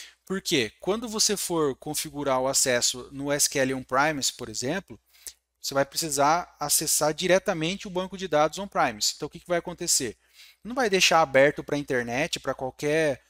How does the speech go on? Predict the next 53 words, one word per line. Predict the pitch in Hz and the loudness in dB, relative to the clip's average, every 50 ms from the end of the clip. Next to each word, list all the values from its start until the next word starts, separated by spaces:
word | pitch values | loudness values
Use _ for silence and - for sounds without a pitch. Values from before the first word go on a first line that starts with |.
| _ _ _ _ _ | _ _ _ _ _
é, | - 123 120 120 127 | -10 -8 -8 -8 -8
I | 156 151 143 | -10 -12 -14
P, | - _ - 139 165 175 160 139 - | -12 _ 2 4 4 4 4 2 -2
acessar | 131 131 - - 156 - - 151 147 151 | 0 0 2 2 4 2 4 4 2 2
o | 151 | 0
banco | 143 147 151 143 151 | -2 -4 -4 -4 -10
de | 143 131 | -6 0
dados | 143 135 139 - - | 0 0 0 0 -6
do | 139 135 | -12 -12
cliente. | - - 180 175 143 117 101 - - - - _ _ _ _ _ - | -6 -4 -2 0 0 -2 -2 -6 -10 -12 -12 _ _ _ _ _ -6
Você | 127 - 170 | -2 -2 -2
pode | 156 - 151 151 151 151 | 0 0 -2 -2 -2 -2
travar | - - 170 170 160 143 135 135 151 190 | -2 2 2 2 2 2 2 2 2 2
no | 202 185 156 | 0 -4 -8
firewall | - - - 131 135 156 175 160 127 113 | -8 -2 0 2 2 4 2 0 -2 -4
do | - - 123 123 120 | -8 -12 -10 -8 -8
On-Premise, | 117 120 117 - 131 131 147 180 180 143 - - - | -8 -10 -4 -2 0 0 0 0 -2 -2 -2 -2 -2
por | - 123 113 | -4 -10 -10
exemplo, | 113 104 113 135 165 196 180 - 123 107 - _ _ - - - _ _ _ _ _ _ _ _ | -8 -6 -4 -4 -4 -4 -4 -8 -14 -16 -16 _ _ -20 -20 -20 _ _ _ _ _ _ _ _
pra | _ 127 135 143 | _ -2 -2 -2
que | - - 165 | -2 -4 -2
o | 160 | 0
acesso | 160 156 - - 156 156 175 - - | 2 4 4 4 4 4 4 2 -2
na | 180 170 160 | -2 -4 -6
porta | - - 151 143 135 - 131 | -4 -2 -2 -2 -2 -4 -4
do | 131 | -2
S | 139 - | -2 0
Q | - 151 | 2 4
L | 139 135 147 175 | 4 4 4 2
possa | - - 160 147 - 160 | -2 -4 -6 -6 -4 -4
ser | - - 151 147 | -4 -4 -4 -4
feito | - - 147 147 - 151 | -4 -6 -6 -4 -4 -6
apenas | 139 - - 147 156 170 175 | -8 -6 -6 -6 -4 -2 -2
a | 180 170 | -4 -2
partir | - 170 156 - - 160 156 | -2 -4 -4 -4 -6 -8 -6
do | 156 | -6
I | 165 160 | -8 -10
P | - - 139 143 170 175 _ _ _ _ _ - | -6 -4 -4 -4 -4 -4 _ _ _ _ _ -2
da | 135 139 143 | -2 -2 0
V | 143 180 | 2 2
M | 170 147 139 143 160 170 165 | 2 2 2 0 0 -4 -8
que | - 180 | -10 -6
está | 156 - - - 147 143 147 | 0 0 2 4 4 2 2
aqui | 147 - - - 135 139 | 0 -6 -10 -12 -12 -10
fazendo | 139 - 156 139 131 135 143 139 | -8 -8 -6 -4 -4 -4 -4 -6
o | 147 | -6
monitoramento, | 143 143 143 143 - 156 151 175 175 143 120 - - 101 | -6 -8 -8 -6 -4 -4 -4 -2 -2 -4 -4 -6 -8 -16
entendeu? | - 113 127 151 | -14 -12 -10 -10
É | 170 | -10
uma | 180 185 190 202 196 | -10 -10 -12 -12 -12
questão | - 208 - - 208 202 | -10 -12 -8 -6 -8 -4
de | 185 | -4
segurança, | - - 196 185 202 190 156 131 113 104 - - | -4 -4 -4 -6 -4 -2 -2 -2 -2 -4 -6 -6